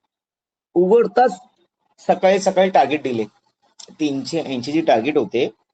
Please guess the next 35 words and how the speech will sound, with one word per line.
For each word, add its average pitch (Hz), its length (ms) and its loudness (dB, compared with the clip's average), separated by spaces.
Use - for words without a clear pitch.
ते 208 80 2
मार्केटने 202 640 0
सकाळ 233 360 0
सकाळ 240 320 2
देऊन 208 180 2
टाकले. 135 240 -2
मग 214 100 4
आता 233 180 2
मार्केट 226 420 2
असं 190 240 2
होतंय 156 280 2
ना 190 120 -2
की 233 120 -8
इकडनं 208 420 0
रिटेस्ट 190 460 2
करून 196 140 -2
मार्केट 170 280 2
अजून 165 220 2
खाली 139 180 0
जाईल, 117 220 -2
खूप 208 160 -2
लोकांना 196 160 2
असं 185 120 2
वाटलं, 120 260 0
पण 170 100 -2
मार्केटने 180 460 2
ते 190 140 0
होल्ड 208 380 2
करून 156 320 2
मार्केटने 180 580 -2
वरची 156 400 -2
प्राइस 151 300 0
ॲक्शन 156 460 -6
दिली. 120 300 -4
इथे 151 140 -8